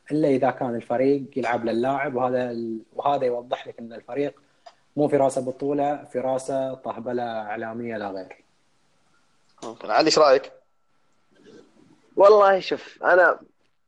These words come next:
Speaker 3: ما أنا مع عليتو مرة، يعني أشوف الأرقام تحسب للاعب، يعني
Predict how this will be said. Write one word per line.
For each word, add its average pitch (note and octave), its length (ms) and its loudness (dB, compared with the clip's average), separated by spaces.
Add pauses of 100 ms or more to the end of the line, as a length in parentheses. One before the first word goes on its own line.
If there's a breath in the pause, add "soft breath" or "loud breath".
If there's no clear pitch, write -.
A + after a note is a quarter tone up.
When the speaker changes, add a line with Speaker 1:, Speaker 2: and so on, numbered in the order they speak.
(160)
Speaker 3:
ما G3+ 180 4
أنا G3+ 100 6
مع D#3+ 140 6
عليتو B2 540 6
مرة، G2+ 320 2
يعني G#2 300 2
أشوف C#3 260 2
الأرقام C3 580 4 (220)
تحسب B2 340 0
للاعب، A2 380 4
يعني F#2+ 280 -2